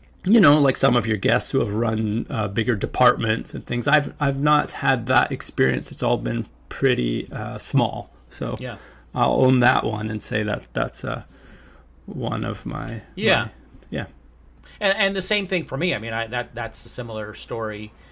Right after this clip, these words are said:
Speaker 2: for me as well. You know, I haven't led these massive, massive groups, but I think, and I think you'll agree, is the mechanics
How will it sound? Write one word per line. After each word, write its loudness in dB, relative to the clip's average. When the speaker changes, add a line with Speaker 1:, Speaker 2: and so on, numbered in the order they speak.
Speaker 2:
for -8
me -8
as -10
well. -4
You -10
know, -8
I -10
haven't -6
led -6
these -10
massive, -4
massive -12
groups, -4
but 0
I 4
think, -2
and 0
I -4
think -8
you'll 0
agree, -4
is -6
the -6
mechanics -4